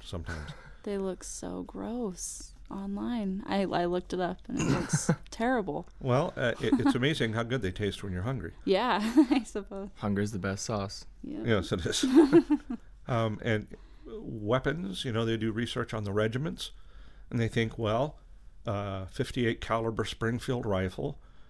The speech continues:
Speaker 1: was the standard for the U S Army, so we figure this regiment had it. And then somebody's research shows, no, in fact, they're using a shorter barrel Austrian rifle because it was all that was available.
Speaker 2: Mm.
Speaker 1: And so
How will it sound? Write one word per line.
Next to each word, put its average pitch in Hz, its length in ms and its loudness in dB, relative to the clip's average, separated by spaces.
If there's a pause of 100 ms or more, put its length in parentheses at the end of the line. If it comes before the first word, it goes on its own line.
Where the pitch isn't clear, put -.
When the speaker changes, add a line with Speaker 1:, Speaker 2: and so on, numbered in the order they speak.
(320)
Speaker 1:
was 104 380 2
the - 80 -4
standard 110 520 2
for 95 120 -4
the 95 80 0
U 101 180 2
S 92 160 0
Army, 95 300 0
so 104 160 0
we 98 100 4
figure 95 300 0
this 98 180 2
regiment 98 400 0
had 131 240 0
it. - 100 -6 (420)
And 107 120 2
then 104 140 2
somebody's 95 380 0
research 101 360 -2
shows, 95 320 2 (380)
no, 113 260 6
in 101 80 0
fact, 104 400 0
they're 104 160 2
using 98 420 0
a 85 80 -2
shorter 123 440 0
barrel 92 480 2
Austrian 107 540 -4
rifle 92 360 -2
because 95 380 -2
it - 80 -4
was 92 120 -2
all 98 140 2
that - 80 0
was 87 120 -2
available. 95 480 2 (540)
Speaker 2:
Mm. 202 160 -2
Speaker 1:
And 98 100 0
so 95 280 0